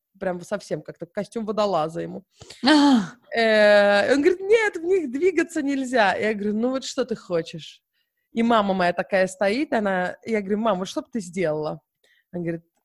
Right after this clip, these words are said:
Speaker 1: "Ну, я не люблю с советами лезть". Я говорю: "Ну вот я тебя щас прошу, полезь".
Speaker 2: Да.
Speaker 1: А она говорит: "Ну, в таком случае я бы сказала: ты большой мальчик, ты выбирай. Если ты хочешь идти щас куда-то с нами,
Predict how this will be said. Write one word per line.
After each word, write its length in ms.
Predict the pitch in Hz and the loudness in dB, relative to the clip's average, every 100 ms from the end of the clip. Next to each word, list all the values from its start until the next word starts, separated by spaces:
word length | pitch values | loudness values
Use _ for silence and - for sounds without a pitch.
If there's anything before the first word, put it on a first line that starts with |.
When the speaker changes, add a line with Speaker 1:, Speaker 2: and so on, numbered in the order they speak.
| _ | _
Speaker 1:
"Ну, 160 | 202 247 | -4 -2
я 160 | 233 | 0
не 120 | 208 196 | -2 -4
люблю 340 | 175 220 440 | -4 0 0
с 80 | 480 | 2
советами 520 | 359 262 220 220 208 | -2 0 -2 -4 -6
лезть". 400 | 180 156 147 - | -4 -6 -8 -10
Я 140 | 170 175 | -8 -8
говорю: 160 | 170 | -6
"Ну 60 | 208 | -6
вот 100 | 294 | -4
я 100 | 285 | -4
тебя 160 | 269 285 | -2 -2
щас 200 | 320 285 | -4 -8
прошу, 440 | 277 269 - 226 - | -2 -2 -2 -8 -2
полезь". 600 | 254 262 175 156 - - _ - | -2 0 -4 -6 -10 -20 _ -8
Speaker 2:
Да. 460 | 220 202 190 175 _ - | -4 0 0 -2 _ -6
Speaker 1:
А 240 | 226 220 208 | -4 0 0
она 200 | 214 226 | 0 -2
говорит: 440 | 208 208 202 196 _ _ _ _ - | -2 0 0 -4 _ _ _ _ -4
"Ну, 400 | 226 254 - _ - | -2 0 -4 _ -20
в 100 | 190 | -8
таком 280 | 220 349 415 | -4 -4 -4
случае 160 | 320 | -4
я 20 | 214 | -6
бы 40 | |
сказала: 220 | - 202 | 0 -2
ты 160 | 170 320 | 0 -2
большой 320 | 392 359 330 | -2 -2 -2
мальчик, 480 | 269 170 170 185 _ _ _ _ - | 0 0 -4 -10 _ _ _ _ -6
ты 200 | 311 403 | -2 0
выбирай. 560 | 302 294 190 147 165 _ | -2 0 0 -2 -6 _
Если 200 | - 208 | -12 -12
ты 100 | 220 | -10
хочешь 380 | 262 277 233 - | -6 -6 -6 -12
идти 320 | 220 220 339 | -12 -8 -6
щас 220 | 440 403 - | -4 -6 -10
куда-то 440 | 233 185 165 170 | -6 -2 -2 -4
с 120 | - | -8
нами, 400 | 175 147 143 151 | -4 -4 -4 -10